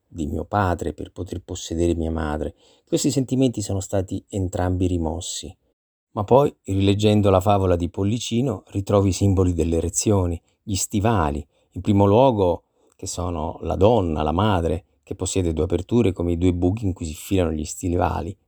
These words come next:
l'ano e la vagina, oppure la coppia dei testicoli, degli occhi, delle orecchie,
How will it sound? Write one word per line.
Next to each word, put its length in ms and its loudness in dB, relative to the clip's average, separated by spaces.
l'ano 420 2
e 20 0
la 100 -2
vagina, 640 -2
oppure 380 2
la 100 2
coppia 240 -2
dei 160 -2
testicoli, 600 0
degli 200 -6
occhi, 280 0
delle 240 -8
orecchie, 560 -4